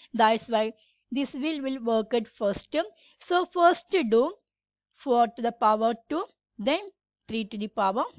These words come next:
sixteen. So you will get the same output.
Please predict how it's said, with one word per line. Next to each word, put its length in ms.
sixteen. 540
So 280
you 160
will 120
get 220
the 220
same 260
output. 460